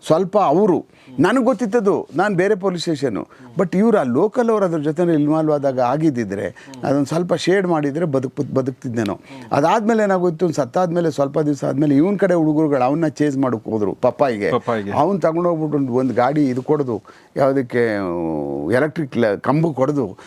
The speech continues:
Speaker 1: ಈ ಬುರ್ಡೆ ಸೆಂಟ್ರಿಗೆ ಓಪನ್ ಆಗ್ಬಿಟ್ಟಿತ್ತು ಪೂರ್ತಿ.
Speaker 2: ಶ್ಶೆ.
Speaker 1: ಏನೂ ಇರ್ಲಿಲ್ಲ.
Speaker 2: ಪಪ್ಪಾಯಿದು?
Speaker 1: ಪಪ್ಪಾಯಿದು. ಹಂಗೆ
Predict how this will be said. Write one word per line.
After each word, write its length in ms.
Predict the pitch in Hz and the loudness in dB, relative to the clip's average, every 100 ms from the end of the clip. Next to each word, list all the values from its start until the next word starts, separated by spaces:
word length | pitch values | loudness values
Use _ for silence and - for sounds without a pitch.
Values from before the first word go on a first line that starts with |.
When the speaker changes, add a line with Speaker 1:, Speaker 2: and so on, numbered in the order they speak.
| 131 | -4
Speaker 1:
ಈ 60 | 135 | -2
ಬುರ್ಡೆ 400 | 113 139 170 180 | 2 2 2 2
ಸೆಂಟ್ರಿಗೆ 420 | 160 156 156 165 | 2 0 2 2
ಓಪನ್ 280 | 143 131 139 | 0 0 -2
ಆಗ್ಬಿಟ್ಟಿತ್ತು 420 | 120 107 104 - - | -2 -4 -8 -10 -4
ಪೂರ್ತಿ. 280 | 104 - 104 | -4 -4 -6
Speaker 2:
ಶ್ಶೆ. 180 | 117 - - - - | -6 -8 -20 -12 0
Speaker 1:
ಏನೂ 280 | 131 165 160 | 2 4 2
ಇರ್ಲಿಲ್ಲ. 200 | 117 120 | 4 2
Speaker 2:
ಪಪ್ಪಾಯಿದು? 460 | 127 123 95 95 - | 2 0 -2 -6 0
Speaker 1:
ಪಪ್ಪಾಯಿದು. 500 | 151 - 127 98 80 | 0 2 -2 -2 -6
ಹಂಗೆ 600 | - 165 202 185 143 | -4 0 2 2 0